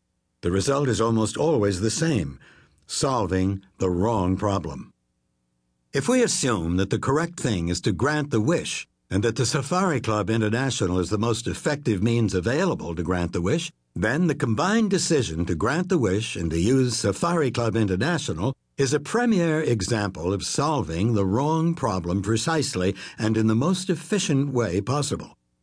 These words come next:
The assumptions that underlay the formulation of the problem were not examined critically. Formulating problems and solutions. Since problems, unlike exercises,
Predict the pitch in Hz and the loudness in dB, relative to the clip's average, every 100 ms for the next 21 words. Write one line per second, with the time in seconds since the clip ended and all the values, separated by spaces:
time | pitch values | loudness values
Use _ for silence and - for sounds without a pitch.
0 | _ _ 90 92 92 202 190 - 78 92 | _ _ 0 0 2 0 0 -2 -2 -2
1 | 92 95 104 131 117 107 170 170 90 82 | -2 -2 0 0 2 2 2 2 0 -2
2 | 87 90 85 85 85 78 85 78 76 90 | 0 0 0 0 0 0 -2 -2 -4 -2
3 | 85 107 120 101 101 156 185 165 110 107 | -2 0 0 2 2 0 0 -2 -2 -2
4 | 87 80 90 - 135 82 73 78 - _ | -2 0 -2 0 -2 -2 -8 -12 -12 _
5 | _ _ _ _ _ _ _ _ _ _ | _ _ _ _ _ _ _ _ _ _
6 | _ _ _ _ - 175 208 170 147 127 | _ _ _ _ 0 2 2 2 2 2
7 | 123 113 120 107 87 80 85 - 92 95 | 0 0 0 0 -2 -2 -2 -2 -2 0
8 | - 92 92 - - - - - _ _ | 0 0 0 -2 -8 -10 -14 -16 _ _
9 | _ _ _ _ _ _ _ _ _ _ | _ _ _ _ _ _ _ _ _ _
10 | _ _ - 202 208 - 202 185 117 82 | _ _ -2 0 0 0 -2 0 0 0
11 | 85 95 101 - 131 131 123 107 107 120 | 0 0 -4 -4 -2 0 0 -2 -4 -6
12 | - 85 90 78 76 78 101 | -2 -2 0 -4 -4 -4 -4